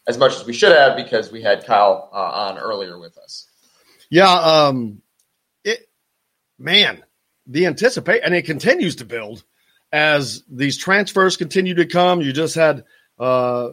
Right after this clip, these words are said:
Speaker 2: the Carr kid from U S C. You, you have, uh, Harden from Auburn. You, you've got, uh, the guy that transferred from Ole Miss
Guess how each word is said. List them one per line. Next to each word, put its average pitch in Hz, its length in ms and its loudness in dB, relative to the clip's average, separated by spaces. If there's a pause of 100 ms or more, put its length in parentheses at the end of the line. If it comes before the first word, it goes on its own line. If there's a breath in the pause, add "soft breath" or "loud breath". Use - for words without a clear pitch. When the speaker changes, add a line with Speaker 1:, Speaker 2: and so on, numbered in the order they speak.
(320)
Speaker 2:
the 120 140 -12
Carr 160 260 -2
kid 170 320 0
from 127 360 -4
U 160 260 0
S 151 160 2
C. 131 480 -4 (420)
You, 131 160 -4
you 143 240 -2
have, 151 400 2 (680)
uh, 131 360 2
Harden 170 380 0
from 156 340 2 (400)
Auburn. 147 640 2 (280)
You, 147 140 -6
you've 156 240 -2
got, 151 320 2 (680)
uh, 139 720 0
the 139 140 -4
guy 165 240 4
that 160 160 -2
transferred 190 640 0
from 160 120 2
Ole 196 180 4
Miss 185 380 4